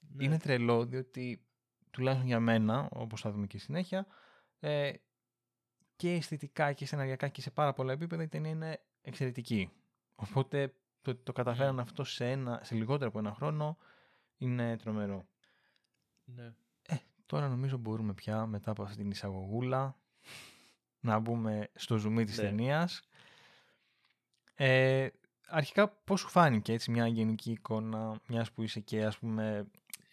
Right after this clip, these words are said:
Speaker 2: ο εξωτερικός παρατηρητής;
Speaker 1: Ναι, ναι. Ε, μου άρεσε αρκετά, έως πολύ μπορώ να πω. Δηλαδή, ενώ έχω δει σχεδόν όλες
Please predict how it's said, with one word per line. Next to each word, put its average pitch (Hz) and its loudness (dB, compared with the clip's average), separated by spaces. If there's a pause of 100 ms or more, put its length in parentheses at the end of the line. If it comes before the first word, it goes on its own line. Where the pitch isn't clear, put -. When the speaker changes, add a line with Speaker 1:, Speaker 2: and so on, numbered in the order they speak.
(160)
Speaker 2:
ο 113 -4
εξωτερικός 113 0
παρατηρητής; 98 -2 (480)
Speaker 1:
Ναι, 135 -2
ναι. 127 -4 (140)
Ε, 139 0 (1300)
μου 143 -2
άρεσε 127 0
αρκετά, 110 0 (120)
έως 123 0
πολύ 127 0
μπορώ 117 0
να 98 -6
πω. 110 -4
Δηλαδή, 113 -6 (380)
ενώ 123 0
έχω 143 -2
δει 139 -2
σχεδόν 139 -8
όλες 147 -4